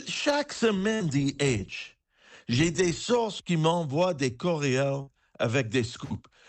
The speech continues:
Des auditeurs de ton show. La plupart sont faux. Mais peut-être une pour cent, c'est vrai. Et ça, c'était une qui était vraie. C'était une auditeur de ton show,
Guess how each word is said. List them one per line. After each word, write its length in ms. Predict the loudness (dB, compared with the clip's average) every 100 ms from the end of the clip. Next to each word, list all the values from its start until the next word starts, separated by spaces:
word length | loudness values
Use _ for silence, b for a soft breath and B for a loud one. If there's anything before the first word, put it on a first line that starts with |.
| B 0
Des 280 | 2 2 0 -4 0
auditeurs 600 | 2 2 0 0 0 0
de 140 | -2
ton 280 | 0 0 -2
show. 400 | -2 -2 -2 -4 -12 _ _ b b 0
La 160 | 0
plupart 560 | 2 -2 0 0 0 -2
sont 340 | -2 0 0
faux. 460 | 0 0 -2 -4 -14 _ _ b b
Mais 100 | -2
peut-être 400 | 0 0 0 -2 -2
une 200 | -4 -2
pour 240 | 0 -2 -2
cent, 440 | 0 0 0 -4 -10 _ _
c'est 280 | -16 -2 0
vrai. 400 | 0 0 0 0 -8 -4
Et 100 | -2
ça, 240 | 0 0
c'était 580 | 2 0 2 0 0 -4 b b b b b _
une 300 | 0 2 2
qui 220 | -2 0 2
était 320 | 2 0 0
vraie. 340 | 0 0 -2 -6 _ _ _ _ _ _ _ _ _
C'était 460 | -6 -4 0 2 2
une 120 | 0 0
auditeur 580 | 2 2 0 0 0 0
de 160 | 0
ton 320 | 0 0 0
show, 460 | 0 0 2 2 -2